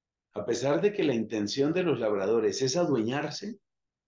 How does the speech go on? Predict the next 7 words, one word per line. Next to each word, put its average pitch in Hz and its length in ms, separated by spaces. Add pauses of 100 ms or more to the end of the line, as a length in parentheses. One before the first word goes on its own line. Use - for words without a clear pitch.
(800)
nunca 170 420
podrá 113 280
ser 120 200
dueño 139 280
de 120 80
la 101 140
creación, 101 640